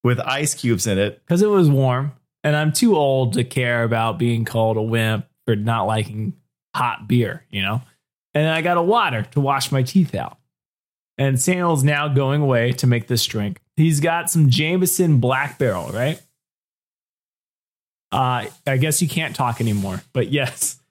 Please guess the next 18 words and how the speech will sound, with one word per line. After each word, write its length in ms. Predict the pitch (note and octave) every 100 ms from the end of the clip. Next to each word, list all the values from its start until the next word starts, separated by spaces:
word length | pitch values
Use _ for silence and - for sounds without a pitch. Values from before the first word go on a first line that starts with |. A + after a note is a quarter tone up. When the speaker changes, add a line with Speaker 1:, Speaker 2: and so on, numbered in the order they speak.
| _ _ -
Speaker 2:
he 60 |
has 280 | E3 D#3+ B2+
Jameson 460 | D#3 E3 G3 F#3+ F3+
Black 380 | C3+ C3+ B2 -
Barrel, 300 | A#2+ A2 A#2
and 100 | C#3+
he's 120 | C3
gonna 180 | D3+ C#3
make 280 | C#3 F3+ F#3+
us 180 | G#3 -
a 80 | E3+
drink. 680 | B2 B2+ A#2 G#2+ C3+ - _ _ _
Do 60 | -
you 40 |
know 120 | E3+ E3
what 200 | F3 F3
drink, 200 | G3+ G3
Samuel? 500 | A3 A3 A3+ C4+